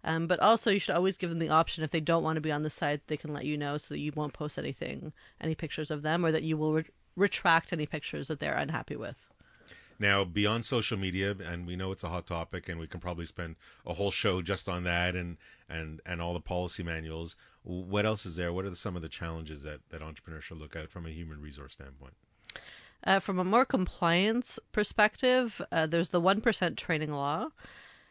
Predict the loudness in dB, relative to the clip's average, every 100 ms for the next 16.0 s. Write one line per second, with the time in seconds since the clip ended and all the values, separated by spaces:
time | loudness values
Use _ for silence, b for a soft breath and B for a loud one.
0 | B -2 2 2 0 -4 -8 _ _ _
1 | -2 2 6 6 6 8 8 6 4 6
2 | 6 6 6 4 4 4 4 6 6 6
3 | 4 4 2 4 6 6 6 6 6 4
4 | 0 0 0 4 6 6 6 4 0 0
5 | 0 0 2 4 6 4 2 0 0 -2
6 | -14 -4 0 2 2 2 2 2 2 4
7 | 4 4 2 0 0 2 2 2 2 2
8 | 2 -2 2 6 8 8 8 6 2 B
9 | B B B _ _ 8 12 12 10 6
10 | 6 2 6 8 10 8 6 2 2 4
11 | 6 6 6 8 8 6 4 2 2 2
12 | 4 4 4 2 0 0 0 0 0 -2
13 | 4 6 6 4 2 0 -2 0 2 2
14 | 0 0 -2 0 2 0 2 2 2 -2
15 | -2 -2 2 6 6 4 0 -4 -6 -12